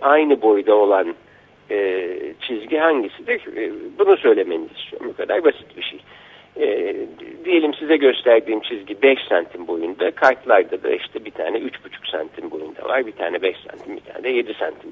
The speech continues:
boyunda var. Yani, e, hemen her zaman doğru olarak, e, cevabı verebileceğiniz bir durum. E, e, veriyorsunuz da nitekim. Daha sonra bunu bir,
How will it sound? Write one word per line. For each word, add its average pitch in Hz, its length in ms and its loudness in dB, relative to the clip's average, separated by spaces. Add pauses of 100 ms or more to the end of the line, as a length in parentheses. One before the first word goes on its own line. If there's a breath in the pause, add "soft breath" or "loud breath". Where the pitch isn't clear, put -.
boyunda - 420 -12
var. - 80 -10 (580 loud breath)
Yani, 160 400 8 (480 loud breath)
e, - 60 -6 (580)
hemen 208 460 4
her 190 320 4
zaman 139 380 6 (380)
doğru 170 360 8
olarak, 117 380 6 (240)
e, 131 120 -4 (720)
cevabı 123 400 6
verebileceğiniz 110 880 2
bir 87 120 -6 (260)
durum. - 340 -8 (100)
E, - 80 -4
e, 113 220 -6 (720 loud breath)
veriyorsunuz 139 720 2
da 87 60 0
nitekim. - 480 -10 (480 loud breath)
Daha - 180 8
sonra 226 380 2
bunu 214 200 0
bir, 214 280 -12